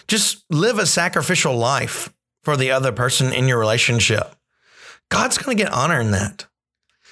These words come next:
God's gonna get glorified in that. And then people are gonna start coming and asking you <laughs> questions about marriage and asking you questions. And it's not that you're the guru. It's not that you're the, the know-it-all. It's just that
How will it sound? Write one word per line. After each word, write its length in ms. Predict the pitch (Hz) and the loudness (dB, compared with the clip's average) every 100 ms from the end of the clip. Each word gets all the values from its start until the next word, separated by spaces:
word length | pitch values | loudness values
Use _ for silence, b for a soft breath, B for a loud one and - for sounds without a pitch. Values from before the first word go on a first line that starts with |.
| B B - | B B -4
God's 240 | 196 254 | -2 0
gonna 160 | 311 277 | -2 -2
get 140 | 233 | 0
glorified 680 | 139 160 165 - 156 - - _ - | 0 0 0 -2 -6 -8 -12 _ 0
in 180 | 131 | 2
that. 420 | 113 107 - - - _ _ _ _ _ - | 2 0 -4 -18 -20 _ _ _ _ _ -2
And 120 | 220 | 0
then 100 | 240 | 0
people 220 | 254 294 | 0 0
are 60 | 277 | 0
gonna 160 | 254 | 0
start 260 | - 233 - | 0 -2 -2
coming 260 | 208 214 | 0 0
and 80 | 190 | 2
asking 400 | 160 202 - 147 | 2 2 0 2
you 260 | 135 123 123 B B B B | 2 2 0 B B B B
<laughs> 420 | - 139 180 131 | -2 0 0 -2
questions 600 | 202 226 - 127 113 - B B B | -2 0 0 -2 -2 -4 B B B
about 320 | 190 180 180 | -2 0 0
marriage 480 | 156 185 156 107 - | 0 0 0 -2 -4
and 140 | 156 165 | 0 2
asking 340 | 196 226 202 | 2 2 0
you 100 | 160 | 0
questions. 640 | 131 170 165 123 107 104 - B B | 0 0 0 0 0 -2 -4 B B
And 100 | 233 | -2
it's 140 | 233 | 0
not 220 | 226 262 262 | 0 -2 -2
that 160 | 208 | -2
you're 240 | 180 214 214 | 0 0 0
the 100 | 156 | 0
guru. 500 | 131 202 196 160 165 | 0 0 0 0 0
It's 160 | 147 | 0
not 220 | 196 240 | 0 0
that 200 | 220 - | -2 -4
you're 200 | 160 208 | -2 0
the, 320 | 190 165 160 - - | 0 -2 -4 -10 -2
the 160 | 156 | 0
know-it-all. 1000 | 147 139 180 233 185 135 127 151 175 - _ B B B B B - | 2 0 0 0 0 0 0 -2 -4 -10 _ B B B B B -4
It's 120 | - | -2
just 340 | - 247 - | 0 0 0
that 280 | 226 196 | 0 -2